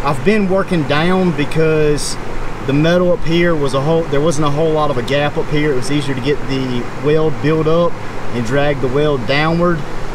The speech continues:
Um, on this one, I'm not entirely sure which direction I'm gonna go. Once I arc up and see where the arc forms the best and will hold the metal the best, that's gonna be direction I go. I got a feeling because of the angle, it's gonna be upward.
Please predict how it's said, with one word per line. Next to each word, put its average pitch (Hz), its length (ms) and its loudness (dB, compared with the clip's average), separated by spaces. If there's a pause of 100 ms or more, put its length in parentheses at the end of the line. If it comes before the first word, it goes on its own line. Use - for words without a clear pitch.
(140)
Um, 131 500 0
on 135 220 -2
this 180 320 0
one, 175 340 2 (300)
I'm 123 160 -2
not 151 180 -2
entirely 151 400 0
sure 160 240 0
which 156 220 0
direction 156 340 0
I'm 151 100 0
gonna 147 140 0
go. 151 420 0
Once 151 220 -2
I 143 160 -2
arc 147 240 -2
up 151 260 0 (120)
and 127 120 0
see 151 480 0 (680)
where 156 280 2
the 147 100 -2
arc 156 300 0 (120)
forms 160 320 0
the 135 100 0
best 156 420 0
and 131 120 0
will 127 100 0
hold 147 340 0
the 131 80 0
metal 160 300 0
the 151 140 -2
best, 170 480 0 (200)
that's 156 240 -2
gonna 160 200 0
be 147 140 0
direction 139 460 -2
I 135 80 -2 (100)
go. 156 340 0 (440)
I 117 80 -4
got 151 180 0
a 139 60 -2
feeling 165 460 0
because 143 340 0
of 135 60 -2
the 143 80 0
angle, 139 420 0
it's 127 120 -4
gonna 139 240 -2
be 135 260 0
upward. 147 540 0